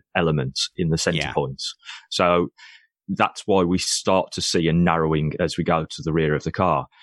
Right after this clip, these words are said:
Speaker 1: Now, that is also aided by the lengthening of the sh-, of the wheelbase,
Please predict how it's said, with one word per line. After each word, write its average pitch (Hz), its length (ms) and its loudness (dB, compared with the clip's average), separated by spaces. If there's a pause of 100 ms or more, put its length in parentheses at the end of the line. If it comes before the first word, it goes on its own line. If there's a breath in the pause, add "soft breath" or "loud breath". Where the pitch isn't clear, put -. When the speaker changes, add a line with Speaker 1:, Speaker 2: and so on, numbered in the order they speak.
Speaker 1:
Now, 110 120 4
that 127 240 2
is 123 120 0
also 123 380 2
aided 80 340 0
by 90 220 2
the 87 140 -2
lengthening 90 540 2
of 71 100 -2
the 82 80 0
sh-, - 160 -6 (100)
of 87 140 0
the 82 80 -2
wheelbase, 76 400 2